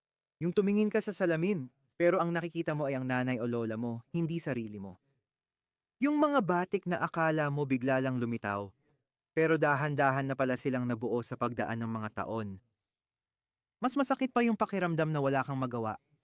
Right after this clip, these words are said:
at parang walang solusyon, na bahagi na lang ng pagtanda. Matagal ko ring pinaniwalaan yan.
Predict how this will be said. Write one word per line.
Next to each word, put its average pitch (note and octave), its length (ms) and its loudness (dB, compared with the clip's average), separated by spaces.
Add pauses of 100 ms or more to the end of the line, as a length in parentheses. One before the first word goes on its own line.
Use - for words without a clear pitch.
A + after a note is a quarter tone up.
(280)
at C3+ 160 -6
parang C#3+ 320 2
walang C3+ 240 4
solusyon, A2+ 640 -4 (320)
na B2+ 160 -4
bahagi D3+ 560 0
na D3 80 0
lang C3 160 2
ng B2 160 -2
pagtanda. G#2 560 -6 (760)
Matagal G3 340 4
ko F#3+ 160 4
ring F3 160 4
pinaniwalaan C#3 720 2
yan. A#2 240 -2